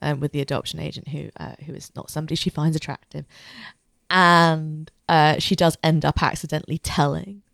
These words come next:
the guy that this is, that this is what happened.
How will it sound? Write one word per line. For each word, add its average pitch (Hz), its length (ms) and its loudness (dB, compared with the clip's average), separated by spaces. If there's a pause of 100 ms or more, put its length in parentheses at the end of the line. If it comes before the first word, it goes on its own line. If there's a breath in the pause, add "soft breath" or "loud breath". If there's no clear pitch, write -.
the 170 100 2
guy 165 600 -4
that - 180 -12
this - 240 -6
is, - 380 -12 (120)
that 180 180 -2
this 156 180 -6
is 156 100 -10
what 143 120 -2
happened. 151 380 -2